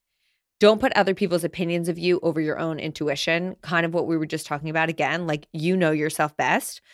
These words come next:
Follow your own intuition. And your happiness is so much more important than other people's opinions of you. A fucking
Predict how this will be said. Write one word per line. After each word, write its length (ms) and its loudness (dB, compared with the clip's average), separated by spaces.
Follow 320 4
your 220 2
own 140 -2
intuition. 680 -8
And 540 4
your 160 2
happiness 520 0
is 120 -6
so 160 0
much 160 -2
more 140 -2
important 500 -4
than 200 -2
other 200 0
people's 320 -4
opinions 400 -8
of 120 -6
you. 180 -6
A 340 4
fucking 380 -4